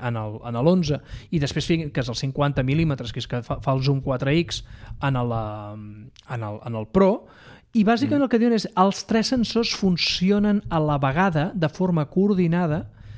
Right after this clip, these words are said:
Speaker 1: i, a més a més, no només el moment que tu fas la fotografia, sinó abans i després per agafar una quantitat industrial d'informació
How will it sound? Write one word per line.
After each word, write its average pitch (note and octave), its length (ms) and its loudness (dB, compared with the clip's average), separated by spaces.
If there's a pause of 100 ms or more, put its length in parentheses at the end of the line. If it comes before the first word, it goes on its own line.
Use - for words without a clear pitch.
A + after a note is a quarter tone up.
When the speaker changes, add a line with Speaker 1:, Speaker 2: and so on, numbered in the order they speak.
(240)
Speaker 1:
i, F3+ 80 6
a F3+ 40 6
més G3+ 160 4
a - 20 4
més, A#3+ 160 4
no A3+ 140 6
només A#3 320 4
el F3+ 100 6
moment F3+ 220 2
que E3+ 100 2
tu F3 100 -2
fas E3+ 240 2
la E3 140 2
fotografia, E3 480 0
sinó F#3 260 2
abans E3+ 380 2
i F3+ 80 2
després E3+ 380 -2
per F#3 100 0
agafar E3 240 0
una E3+ 140 4
quantitat F3 580 2
industrial G3 840 2
d'informació F3+ 1160 0